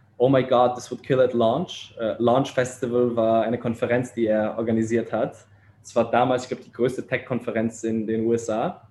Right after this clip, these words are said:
äh, zweitausendvierzehn. Und, äh, und der hat uns halt zu dem, zum Audition-Process, äh, weitergeleitet. Wir haben über Skype,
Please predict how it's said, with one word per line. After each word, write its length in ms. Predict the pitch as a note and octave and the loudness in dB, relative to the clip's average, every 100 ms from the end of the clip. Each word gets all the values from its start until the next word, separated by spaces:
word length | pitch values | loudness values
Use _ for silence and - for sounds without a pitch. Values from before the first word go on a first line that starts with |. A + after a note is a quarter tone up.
| _ | _
äh, 360 | G#2+ G#2+ G#2+ G#2+ | -8 -6 -4 -6
zweitausendvierzehn. 1800 | - - A2 G#2+ G#2+ A2+ A2+ - - - - _ _ A#2+ A#2+ - D#3+ G#3 A3+ _ _ _ _ _ _ - | -12 -8 -4 -2 -2 -4 -8 -12 -20 -20 -20 _ _ -6 -6 -4 -6 -6 -10 _ _ _ _ _ _ 2
Und, 440 | B2 B2 A#2+ A#2+ - | 4 4 0 -6 -4
äh, 760 | B2 A#2+ A#2 A#2 A#2 A#2 A#2 A#2 A#2 _ _ _ _ _ _ _ | 2 4 6 4 4 2 2 2 -2 _ _ _ _ _ _ _
und 180 | A#2+ - | -10 2
der 120 | A#2+ | 4
hat 140 | C3+ C3 | 4 0
uns 180 | B2 | -2
halt 200 | B2+ B2 | -2 -2
zu 80 | - | -4
dem, 180 | A#2+ A#2+ | -8 -6
zum 260 | B2 A#2 A2+ | -2 -2 -2
Audition-Process, 1700 | A#2 C3 D3+ D3 - _ _ _ _ _ - B2+ B2+ C#3 C3 - - | -2 0 0 -2 -4 _ _ _ _ _ -2 0 2 2 2 -4 -4
äh, 180 | A#2+ B2 | -2 2
weitergeleitet. 840 | B2+ D3 C#3+ C3+ C#3+ E3 E3+ E3+ - | 2 2 2 2 2 2 2 0 -8
Wir 120 | B2 | -4
haben 120 | A#2 | 0
über 180 | A#2+ A#2 | 0 -2
Skype, 520 | - - A#2 B2 - | 0 0 2 0 -2